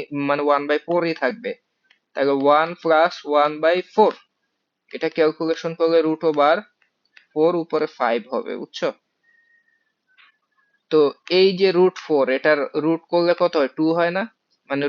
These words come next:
root five by two হবে, এটা অ্যান্সার। এই যে এটা হচ্ছে অ্যান্সার, দেখছো? তো আশা করি তুমি এটা বুঝছো। এটা কিন্তু খুবই কনফিউজিং।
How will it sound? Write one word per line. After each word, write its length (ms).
root 160
five 260
by 140
two 120
হবে, 260
এটা 140
অ্যান্সার। 380
এই 120
যে 100
এটা 180
হচ্ছে 260
অ্যান্সার, 380
দেখছো? 260
তো 60
আশা 260
করি 180
তুমি 220
এটা 160
বুঝছো। 340
এটা 120
কিন্তু 200
খুবই 320
কনফিউজিং। 640